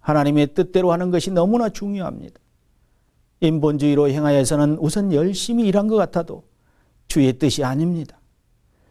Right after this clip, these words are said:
사람의 보기에는 좋아 보일 수 있습니다. 그러나 결국에는 하나님께서 간섭하지 않는 일이 되는 것입니다. 하나님의 마음에서 멀어져 가는 일입니다.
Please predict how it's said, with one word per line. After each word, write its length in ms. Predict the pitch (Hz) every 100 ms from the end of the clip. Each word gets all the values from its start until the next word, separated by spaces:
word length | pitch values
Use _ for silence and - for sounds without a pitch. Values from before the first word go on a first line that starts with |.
| _ _ -
사람의 420 | - 143 143 143
보기에는 560 | 135 135 147 143 147 143
좋아 300 | - 160 151
보일 280 | 160 165 160
수 120 | 185
있습니다. 500 | 143 165 151 135 - _ _ _ _ _ _ _ _
그러나 300 | - 147 -
결국에는 600 | - 143 151 151 156 160
하나님께서 680 | - 170 185 180 196 202 190
간섭하지 640 | - 185 196 226 214 208
않는 260 | 202 214 208
일이 180 | 185 185
되는 240 | 170 170
것입니다. 500 | 160 147 147 127 - _ _ _ _ _ _ _ _ _ _ _ _ _ _ _
하나님의 480 | - 139 139 143 147
마음에서 720 | 151 147 165 170 160 180 165 170
멀어져 440 | 147 156 190 202
가는 220 | 190 190
일입니다. 500 | 175 170 160 - -